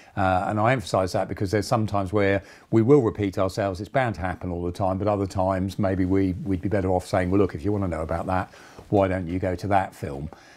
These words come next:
Um, and also, there's a number of areas, if you look at all the questions people have been asking, they sort of coalesce into, uh, even if it's not exactly the same question, fairly similar questions. And that, again, is where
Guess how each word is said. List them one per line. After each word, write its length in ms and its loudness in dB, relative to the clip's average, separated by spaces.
Um, 640 2
and 400 0
also, 500 4
there's 160 -2
a 60 0
number 600 2
of 120 2
areas, 380 2
if 120 -2
you 120 0
look 220 4
at 60 -2
all 140 2
the 40 0
questions 420 -2
people 220 -2
have 60 0
been 160 0
asking, 460 -2
they 120 0
sort 200 -2
of 80 -6
coalesce 520 0
into, 540 0
uh, 200 0
even 180 2
if 80 -2
it's 120 -6
not 260 0
exactly 340 -4
the 80 -6
same 240 -4
question, 380 -2
fairly 260 -2
similar 340 2
questions. 600 -6
And 280 2
that, 340 0
again, 380 -2
is 180 -6
where 500 2